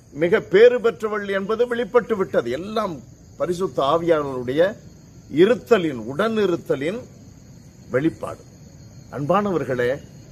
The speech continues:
நம்முடைய வாழ்க்கையிலே தூய ஆவியை பெற்றுக்கொண்டு இருக்கிறோம் என்பதனுடைய வெளிப்பாடு என்ன? ஜபக்கூடங்களில் ஒரே சத்தம் போடுறாங்களே, க, க, க, க, க, க, ஒரே சத்தம் உருண்டு போறாங்களே,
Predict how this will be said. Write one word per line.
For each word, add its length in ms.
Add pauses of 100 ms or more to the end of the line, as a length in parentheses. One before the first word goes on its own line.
(400)
நம்முடைய 480
வாழ்க்கையிலே 760
தூய 360
ஆவியை 360
பெற்றுக்கொண்டு 680
இருக்கிறோம் 500
என்பதனுடைய 580
வெளிப்பாடு 640
என்ன? 560 (1040)
ஜபக்கூடங்களில் 840
ஒரே 460
சத்தம் 460
போடுறாங்களே, 540 (100)
க, 100
க, 160
க, 140
க, 140
க, 160
க, 140
ஒரே 400
சத்தம் 420
உருண்டு 300
போறாங்களே, 560